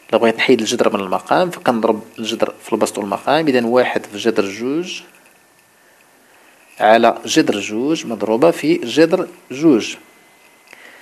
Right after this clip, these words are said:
إذا جذر جوج وجذر جوج مضروبة في جذر جوج هي جذر اثنان أس اثنان، إذا هي جذر جوج على ماذا؟ على اثنان. الأس تيمشي مع الجذر تيبقى لنا اثنان.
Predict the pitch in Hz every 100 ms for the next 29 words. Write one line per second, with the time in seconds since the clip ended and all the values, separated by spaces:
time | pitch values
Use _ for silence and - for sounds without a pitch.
0 | - _ 123 113 107 113 160 151 110 104
1 | 107 139 185 196 - - - - - -
2 | 127 131 160 139 123 113 110 107 123 120
3 | 120 107 104 101 139 160 117 113 117 139
4 | 139 - - _ - 120 123 139 165 190
5 | 196 - 190 180 - - 208 185 - -
6 | - - _ _ _ _ _ _ _ _
7 | - 110 135 156 113 104 101 156 117 101
8 | 104 110 156 170 120 117 120 120 113 180
9 | 226 - - - _ _ 139 180 220 185
10 | - 107 95 95 101 - - _ - -
11 | - - 143 123 - 107 98 131 190 190
12 | 135 - 127 151 208 - - _ _ _
13 | _ 190 - 101 87